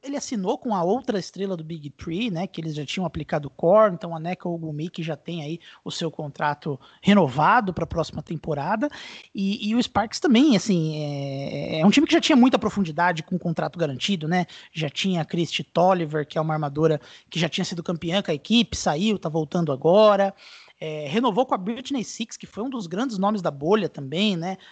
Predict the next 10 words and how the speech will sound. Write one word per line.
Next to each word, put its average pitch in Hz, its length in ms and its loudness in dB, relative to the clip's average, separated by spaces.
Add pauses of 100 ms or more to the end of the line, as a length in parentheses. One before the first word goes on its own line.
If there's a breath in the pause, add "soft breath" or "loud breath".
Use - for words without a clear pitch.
(120)
É, 143 320 -8
uma 156 140 -6
defensora 185 420 -2
muito 185 220 0
sólida 165 580 2
aí, 165 240 -4
uma 156 260 -4
ex-, - 220 -10
uma 180 160 -2
excelente 196 760 4